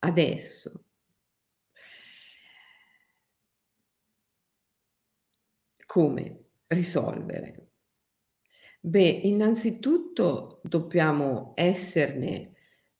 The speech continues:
ehm, consapevoli. Dobbiamo riconoscere questo.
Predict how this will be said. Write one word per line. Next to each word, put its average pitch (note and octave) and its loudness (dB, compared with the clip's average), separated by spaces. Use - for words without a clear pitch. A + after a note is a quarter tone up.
ehm, C#3+ -4
consapevoli. - -6
Dobbiamo F3+ 0
riconoscere F3 0
questo. - -10